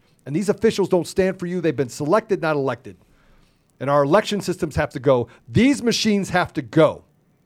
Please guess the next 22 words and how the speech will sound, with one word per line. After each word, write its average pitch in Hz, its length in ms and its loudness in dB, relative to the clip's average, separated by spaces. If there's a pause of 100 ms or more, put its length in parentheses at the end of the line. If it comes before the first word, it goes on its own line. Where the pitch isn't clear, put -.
(840)
They 202 120 6
have 233 200 2
to 185 80 -2
go. 131 320 4
Dominion's 196 540 2
gotta 185 240 4
go. 123 340 4 (220)
E 240 140 4
S 220 140 4
N 214 120 0
S 214 140 2
has 190 160 2
to 151 80 -8
go. 123 320 0 (180)
Private 220 320 2
equity 208 360 0
owning 220 360 4
our 185 160 4
elections 214 380 -2
has 180 160 -2
to 156 100 -8
go. 120 280 0